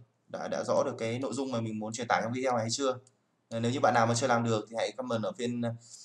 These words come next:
dưới cái video này, mình sẽ chia sẻ và hướng dẫn trực tiếp này cho các bạn. Ok, cảm ơn tất cả các bạn đã xem video nhé. Và nếu bạn nào đã làm được rồi, thấy, ờ, video này hay và có ích thì các bạn hãy like video và chia sẻ video này giúp mình.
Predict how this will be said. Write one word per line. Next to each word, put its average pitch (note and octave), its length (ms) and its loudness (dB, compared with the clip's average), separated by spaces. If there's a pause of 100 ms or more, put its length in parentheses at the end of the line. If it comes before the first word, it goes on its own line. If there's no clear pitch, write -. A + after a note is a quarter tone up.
(160)
dưới A#2 200 0
cái B2+ 80 0
video C#3 220 6
này, B2 280 4
mình A#2 80 -6
sẽ A#2+ 140 -4
chia C3 160 -2
sẻ G2+ 360 4
và G#2 220 4
hướng A2+ 80 -4
dẫn A2+ 360 -4
trực - 160 -10
tiếp E3+ 160 4
này A#2 120 -4
cho B2 100 4
các C3 100 8
bạn. - 160 -6 (240)
Ok, B2+ 140 -8 (140)
cảm A#2 100 4
ơn C#3 220 4
tất - 120 -2
cả B2 60 4
các A2+ 80 4
bạn F#2 180 2
đã F#2+ 80 0
xem C#3 140 -4
video C#3 260 4
nhé. D3 240 4 (340)
Và A2+ 100 2
nếu A#2+ 160 6
bạn C3+ 140 4
nào A#2+ 160 8
đã A2 120 6
làm B2+ 140 8
được A#2 100 2
rồi, A2+ 300 2 (260)
thấy, B2 260 -2
ờ, D3+ 320 -4
video C#3 180 4
này A#2 160 4
hay C3+ 320 4
và A2+ 280 2 (460)
có A2 120 0
ích F#3+ 240 4
thì A#2 100 -2
các A#2+ 60 2
bạn B2 160 2
hãy A2+ 120 -2
like C3 300 6
video C3 360 2
và A2+ 180 4
chia B2+ 200 -6
sẻ G#2 160 -2 (460)
video B2 280 -2
này A2 140 2
giúp C3+ 160 -4
mình. B2 260 -2